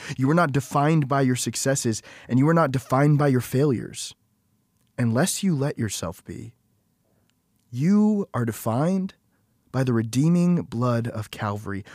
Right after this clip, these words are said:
by the Lamb who fought the lion and won. You are not pitiable.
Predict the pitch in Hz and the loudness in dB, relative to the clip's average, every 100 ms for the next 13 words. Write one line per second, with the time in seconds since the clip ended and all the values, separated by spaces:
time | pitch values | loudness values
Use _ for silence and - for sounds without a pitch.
0 | - - 135 127 117 135 165 160 127 - | -8 0 2 4 4 4 4 4 2 0
1 | 151 139 120 117 113 110 92 95 113 _ | 0 0 0 0 0 -2 -4 -8 -14 _
2 | _ - 113 98 104 101 92 95 - _ | _ -6 -4 -2 -2 -2 -4 -10 -18 _
3 | _ _ _ _ _ _ _ 151 175 165 | _ _ _ _ _ _ _ 2 4 4
4 | 139 - - 160 147 113 95 90 - | 2 -2 -2 2 2 0 -4 -14 -18